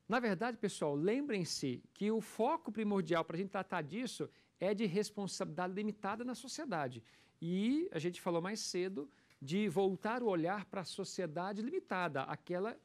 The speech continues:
de mais largo uso, mas também não é só. A Eireli também está nesse mesmo contexto, quando empresarial. A ideia.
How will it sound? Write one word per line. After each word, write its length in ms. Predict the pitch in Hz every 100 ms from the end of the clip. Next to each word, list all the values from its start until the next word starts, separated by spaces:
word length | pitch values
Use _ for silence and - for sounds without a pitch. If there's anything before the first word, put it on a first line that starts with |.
| _
de 220 | 135 190
mais 460 | 226 214 220 254 202
largo 500 | 170 143 147 165 233
uso, 480 | 277 233 226 131 127
mas 200 | 185 208
também 280 | 240 214 233
não 220 | 311 381
é 40 |
só. 360 | 330 - 165 147 - - -
A 160 | - 180
Eireli 300 | 185 185 254
também 280 | 262 202 226
está 220 | - 185
nesse 240 | 196 -
mesmo 300 | 208 151 165
contexto, 600 | - 269 262 202 - - 117 _ _
quando 360 | - 147 156 196
empresarial. 680 | 190 196 185 233 247 131 - _ _ _ _ _ _ _ _ _ _ _ _ _ _ _ _ _
A 120 | 214 254
ideia. 460 | 165 139 117 110